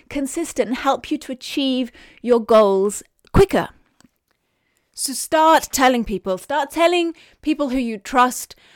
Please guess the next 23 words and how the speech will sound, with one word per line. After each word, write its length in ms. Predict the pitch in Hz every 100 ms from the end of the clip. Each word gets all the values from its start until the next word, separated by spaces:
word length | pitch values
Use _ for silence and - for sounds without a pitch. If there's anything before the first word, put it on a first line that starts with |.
| _
about 260 | - 254 208
why 220 | 254 339
you're 180 | 349 294
homeschooling, 840 | 233 226 - 185 165 156 135 170 _ _ _ _
what 340 | 202 240 320
your 160 | 269 294
aims 320 | - 254 254 240
are, 160 | 240
what 220 | 262 285
your 100 | 269
goals 320 | 277 269 247 247
are 80 |
for 180 | 240 -
your 120 | 247
children. 640 | 233 - 220 190 175 202 262 _ _ _ _ -
And 160 | - 240
not 160 | 262 262
only 400 | 269 311 349 392
will 100 | 294
you 140 | 254
get 120 | 247
more 160 | 226 233
support, 680 | - - 247 240 240 -